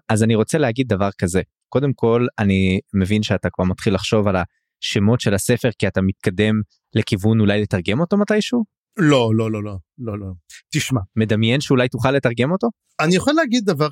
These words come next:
Speaker 2: כזה. אנחנו נפגשנו עם הסוכנים של סנדרסון לא מזמן, הם אייל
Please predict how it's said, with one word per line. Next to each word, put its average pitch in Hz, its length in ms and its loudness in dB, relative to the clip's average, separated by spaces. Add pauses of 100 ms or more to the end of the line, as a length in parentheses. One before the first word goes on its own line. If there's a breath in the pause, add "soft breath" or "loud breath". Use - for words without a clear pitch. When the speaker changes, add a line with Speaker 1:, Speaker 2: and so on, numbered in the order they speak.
Speaker 2:
כזה. 98 300 -2 (340)
אנחנו 135 680 0
נפגשנו 170 920 -2
עם 143 220 0
הסוכנים 131 480 -2
של 127 120 -2
סנדרסון 151 600 0
לא 214 100 0
מזמן, 226 320 -2 (680 loud breath)
הם 117 180 0
אייל 113 240 0